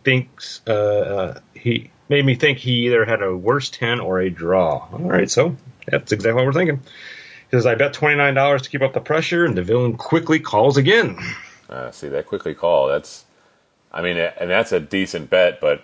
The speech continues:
Speaker 2: you know, if you're seeing let's see, there's fifty and thirty, so eighty. So if you see an eighty in the pot,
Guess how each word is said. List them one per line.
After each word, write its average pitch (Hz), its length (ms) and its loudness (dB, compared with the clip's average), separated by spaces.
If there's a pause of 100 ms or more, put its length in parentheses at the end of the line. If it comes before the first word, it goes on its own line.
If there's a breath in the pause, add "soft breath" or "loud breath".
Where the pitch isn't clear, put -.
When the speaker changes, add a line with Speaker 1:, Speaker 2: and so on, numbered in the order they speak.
Speaker 2:
you 87 140 -12
know, 76 240 -4
if 73 240 -10
you're 92 160 -2
seeing 80 540 -4 (800 soft breath)
let's - 100 -8
see, 82 100 -2
there's 69 200 -6
fifty 85 520 -4
and 73 140 -12
thirty, 85 260 0
so 76 120 -6
eighty. 87 340 0
So 82 120 -8
if 78 40 -8
you 101 140 -6
see 113 180 -4
an 95 60 -4
eighty 95 280 0
in 82 100 -4
the 76 60 -4
pot, 87 560 2